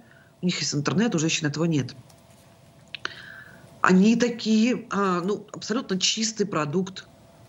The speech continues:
пропаганды, вот как есть. Они реально хотят отдать жизнь за Путина. Вот за эти вот ценности, которые мы их пичкают из телевизора,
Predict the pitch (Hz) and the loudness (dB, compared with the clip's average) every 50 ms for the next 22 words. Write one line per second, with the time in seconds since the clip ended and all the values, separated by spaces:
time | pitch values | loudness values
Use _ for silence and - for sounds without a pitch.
0 | - - - - - - - - - - 156 160 160 156 143 135 127 123 120 - | -20 -20 -20 -20 -20 -8 -4 -2 0 2 2 4 4 4 4 4 2 -2 -4 -4
1 | - - 139 - - 202 - - - - - 117 - - - - - - - - | -2 -2 0 2 2 2 2 0 -2 -2 0 0 -2 -4 -6 -10 -12 -14 -18 -20
2 | - - - - - - - - - - _ - - - 139 147 170 185 185 - | -18 -18 -18 -18 -18 -20 -20 -20 -20 -20 _ -6 0 4 6 6 6 8 6 6
3 | 165 180 190 226 269 262 240 - - 147 - 175 190 - - - 139 123 123 139 | 6 6 6 6 4 2 2 0 -2 0 0 -2 -4 -2 -2 -4 -4 -2 0 0
4 | 135 127 120 - - 120 135 147 185 226 220 220 247 233 - - - _ _ - | 0 0 -2 -4 -4 -2 2 2 4 4 2 2 0 -2 -4 -8 -18 _ _ -20
5 | _ _ - - - - - - - 147 180 247 226 - - 135 139 - - 170 | _ _ -20 -20 -20 -20 -20 -14 -4 -2 -2 -2 -2 -2 -6 -8 -8 -6 -4 -2
6 | 180 180 180 - - - - - - - - - - - - - - - - - | -2 -2 -2 -6 -12 -20 -20 -20 -20 -20 -20 -20 -20 -20 -20 -20 -20 -16 0 0
7 | 156 160 139 185 247 247 - 214 208 220 220 - - 185 180 170 170 170 - 180 | 2 4 6 6 6 6 6 4 4 4 4 2 2 2 4 2 0 -2 -4 -6
8 | - 147 147 147 147 160 151 143 147 - - 175 - - - 170 139 143 139 - | -6 -4 -4 -2 0 0 0 0 0 -2 0 0 0 0 0 0 0 0 -2 -2
9 | - 151 151 147 135 127 - - - | 0 0 2 2 2 2 0 0 -2